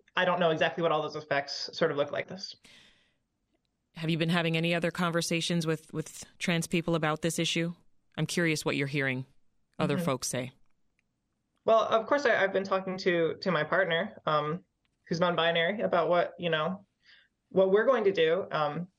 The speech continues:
Speaker 1: but sort of talking to the community at large, I think a lot of people just feel afraid and they don't quite know what to do. Um, especially people who I've been out, you know,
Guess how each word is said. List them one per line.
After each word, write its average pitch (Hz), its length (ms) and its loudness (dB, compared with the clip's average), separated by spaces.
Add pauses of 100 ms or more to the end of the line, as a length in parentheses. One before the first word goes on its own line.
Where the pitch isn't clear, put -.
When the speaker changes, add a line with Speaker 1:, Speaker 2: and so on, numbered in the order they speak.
Speaker 1:
but 160 420 4
sort 202 220 4
of 190 120 0
talking 214 280 0
to 214 60 2
the 190 80 0
community 185 640 0 (1160)
at 151 180 0
large, 202 340 4
I 190 100 -4
think 254 180 0
a 226 40 4
lot 185 180 4
of 180 80 -4
people 233 260 0
just 185 220 -2
feel 160 440 0 (540)
afraid 165 600 2
and 175 100 0
they 175 80 4
don't 175 220 0 (200)
quite 170 220 2
know 170 440 2 (1200)
what 156 240 0
to 170 100 -6
do. 156 360 -2 (600)
Um, 156 400 -2 (800)
especially 226 220 2
people 208 280 2
who 196 220 6
I've 170 260 2
been 170 120 0
out, 156 180 -2
you 175 60 -2
know, 151 180 0